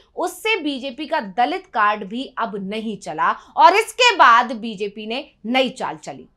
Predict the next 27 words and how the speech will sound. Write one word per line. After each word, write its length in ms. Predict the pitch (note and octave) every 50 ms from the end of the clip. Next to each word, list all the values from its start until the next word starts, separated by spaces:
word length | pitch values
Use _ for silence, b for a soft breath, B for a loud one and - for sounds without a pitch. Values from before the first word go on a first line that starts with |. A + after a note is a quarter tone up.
| _ _ -
और 140 | - E4 E4
रैली 320 | E4 E4+ E4+ F4 G#4 A4
में 120 | G#4+ G#4+ F#4+
आई 160 | E4+ E4+ E4
भीड़ 260 | A#3 G#3 G#3+ G#3+ G3
पर 180 | F#3 G#3 G#3 A#3
ही 100 | B3+ C4+
सवाल 360 | B3+ D4+ C4+ B3+ A#3+ A#3+ A#3+
उठा 220 | A#3 A#3+ A#3 A3
दिए। 260 | G3+ A3 A3+ A#3+ B3 _ b b b b b b
बीजेपी 440 | G#3 E4 F#4 G4 G#4+ A4+ - A#4 A4+
की 140 | F#4+ A#4 A#4
प्रत्याशी 460 | G4+ F#4+ - F#4+ F#4 F#4 G4 G4+ A4
नव्या 360 | G4+ F#4+ F4 C#4+ D4 F4 F4+
हरिदास 500 | F4+ E4 E4 D#4 D4 D#4 D#4+ E4+ E4+ - E4
ने 180 | E4+ F4 F#4
आरोप 480 | E4+ - - B3+ C4 C4+ D4 D#4 C#4+ D4+
लगाया 480 | D4 C4+ B3 A#3+ A#3 A3+ A#3 A3+ B3+
कि 160 | E4 - F4+ D#4+
रोड 260 | C4 C#4+ D#4+ F4+ -
शो 200 | - G4 G4 F#4+
में 120 | F#4 F4+
जो 120 | D4 F4 C#4+
भीड़ 320 | A#3 A3 C4+ D#4 F4+ G#4+
दिखाई 420 | G4 G4 F#4+ - C#4+ B3+ A#3 A#3+
गई 240 | G#3+ A3 G#3 G#3 G3+
है 280 | G3 G3+ A3 C4 E4+